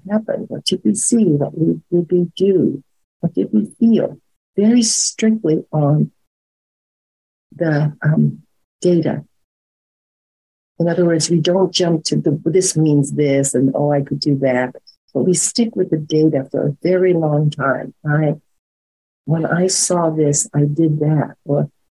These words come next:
when I did that, I felt this, very specifically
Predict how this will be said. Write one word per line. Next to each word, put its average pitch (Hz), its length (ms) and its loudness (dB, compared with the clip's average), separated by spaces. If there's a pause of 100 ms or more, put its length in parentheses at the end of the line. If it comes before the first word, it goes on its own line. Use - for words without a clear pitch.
when 160 140 -2
I 165 120 0
did 185 240 0
that, 160 180 0
I 147 140 0 (160)
felt 165 340 -2
this, - 520 -2 (280)
very 190 400 2
specifically 180 840 -2